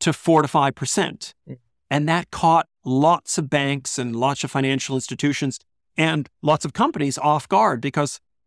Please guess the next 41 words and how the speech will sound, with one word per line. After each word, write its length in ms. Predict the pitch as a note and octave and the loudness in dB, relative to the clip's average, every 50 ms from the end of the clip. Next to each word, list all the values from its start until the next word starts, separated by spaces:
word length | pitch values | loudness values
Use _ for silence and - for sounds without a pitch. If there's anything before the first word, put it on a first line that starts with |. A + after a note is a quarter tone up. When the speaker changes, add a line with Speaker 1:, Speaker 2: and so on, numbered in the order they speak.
| _ _ | _ _
Speaker 1:
they 220 | - C#3+ E3 F#3+ | 0 2 2 2
were 280 | G3 F3 D#3+ D3 C#3 C#3 | 2 2 2 2 0 -2
proceeding 520 | - - - C3 - - G3+ G#3 F#3+ D#3+ | -4 -6 -6 -4 0 0 2 2 2 2
on 140 | D3 C3+ C3 | 2 0 0
the 80 | B2+ A2+ | -2 -2
basis 460 | - B2+ A#2+ B2+ - - C#3 - - | 0 0 0 0 -2 -4 -6 -6 -4
that 180 | - C3+ - | -4 -6 -4
the 80 | - C3 | -4 -6
cost 320 | - D3+ D#3 D#3 D3+ - | 0 0 0 0 0 -4
of 60 | D#3+ - | -6 -4
capital 480 | - D#3 F3 F3 - D3+ C#3+ C#3 C3+ | -2 -2 -2 -2 -2 -2 -2 0 0
would 180 | C3 C#3 C3 A#2+ | -2 -2 -4 -2
be 240 | C3+ C#3 C#3 C#3 C#3 | -2 0 0 0 -2
effectively 420 | C3+ - D#3 - - D3+ D#3+ D#3+ | -2 -4 -6 -6 -4 -4 -4 -4
free 500 | D3+ - - A3 A#3+ A#3+ F3 C3 G#2+ - _ _ | -4 -4 -4 -4 -2 -2 -4 -6 -6 -10 _ _
in 120 | C#3+ B2+ | -6 -4
perpetuity. 640 | - - E3 - G#3+ - A3+ - A#2+ A#2+ A#2 A#2+ - _ _ _ _ _ _ _ _ _ _ _ _ _ _ _ _ _ | -2 -4 -6 -6 -4 -4 -4 -4 -4 -6 -10 -12 -14 _ _ _ _ _ _ _ _ _ _ _ _ _ _ _ _ _
Speaker 2:
Just 200 | - C4+ - - - - _ | 0 0 0 0 -2 -6 _
on 280 | - E3 F3+ F3+ F3 | 0 0 2 2 2
that, 260 | E3+ D3+ A#2+ A2 F2+ - | 2 0 0 -2 -2 -2
there's 160 | D#3 C#3 D3+ | -2 0 0
a 60 | D#3 | 0
much 240 | D3 - - - - | 0 0 -4 -2 -2
more 100 | F3 D#3 | -2 0
sort 180 | - - - | 0 -2 -4
of 40 | - | -2
macroeconomic 1040 | B2 A#2+ B2 B2+ C3 C3+ E3+ - - - C3 A#2 - - B2+ A#2+ A#2 A#2 - - A#2+ | -4 -2 0 0 -2 -2 -4 -6 -4 -2 -2 -2 -2 -4 -4 -2 -2 -4 -8 -10 -8
question 380 | - C3 B2 A2+ - - - | -2 -2 -2 -2 -2 -6 -4
I 60 | A2 | -4
want 180 | G#2+ A2+ A2+ A2 | -2 -2 -2 -2
to 40 | A2 | -4
ask, 460 | A2+ A#2 A2+ A2 G2+ F#2 - - - | -4 -4 -4 -4 -6 -6 -10 -10 -8
which 140 | D#3 C#3 C3+ | -6 -2 -2
is 80 | C#3 | -2
about 260 | B2+ C#3 C#3+ D3 C#3+ _ | 0 0 -2 -2 0 _
getting 300 | - C#3 C3 B2+ B2+ A#2 | 0 0 0 0 -2 -2
back 200 | B2+ B2 A#2+ - | -2 -2 -2 -4
to 120 | - B2 | -4 -2
a 40 | A#2 | 0
new 240 | A#2 A#2+ A#2 A#2+ A#2+ | 0 0 0 0 0
normal. 580 | A2+ A2+ A#2+ B2+ B2+ A2+ G#2+ - - _ - | -2 -4 -4 -6 -8 -10 -12 -14 -16 _ -20